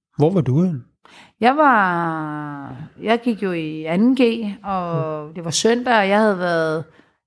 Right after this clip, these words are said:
Speaker 2: min veninde inde hos nogle fyre, vi havde mødt om fredagen til sådan noget te-agtigt hjemme. Altså, vi boede, det var
Speaker 1: Mhm.
Speaker 2: første gang, og de var ligesom, vi var to piger, og de var to, ikke? Så det var sådan,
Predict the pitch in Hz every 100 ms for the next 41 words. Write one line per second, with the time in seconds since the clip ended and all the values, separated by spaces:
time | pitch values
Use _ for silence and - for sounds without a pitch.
0 | - 170 165 165 165 175 233 220 196 202
1 | 170 180 175 170 170 165 - 190 202 233
2 | 190 160 170 202 156 - 180 185 165 139
3 | - 151 - 165 135 - _ - - 175
4 | - - - - - 131 135 139 190 151
5 | - 110 113 117 131 - 120 - - -
6 | - 131 123 131 - - - 170 - 196
7 | 170 180 - 180 170 175 180 165 170 170
8 | 165 165 196 - 190 190 185 170 170 185
9 | 185 185 196 185 202 208 208 185 175 180
10 | 175 190